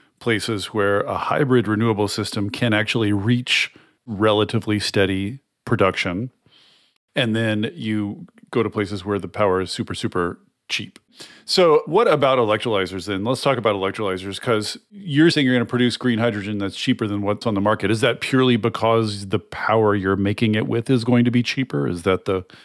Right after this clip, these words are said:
or do, is there something about your electrolyzers that is special?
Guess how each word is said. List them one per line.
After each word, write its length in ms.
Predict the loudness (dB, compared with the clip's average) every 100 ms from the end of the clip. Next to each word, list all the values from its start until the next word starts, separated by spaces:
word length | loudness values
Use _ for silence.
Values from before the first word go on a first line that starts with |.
| _
or 160 | 2 4
do, 120 | 2
is 260 | 2 2 2
there 140 | 2
something 280 | 2 0 0
about 240 | 2 2
your 380 | 4 4 4 0 _ _ _ 0
electrolyzers 760 | 0 2 2 2 2 -4 -4
that 180 | -2 -2
is 240 | -4 -8 -16 -12
special? 440 | -6 -6 -6 -12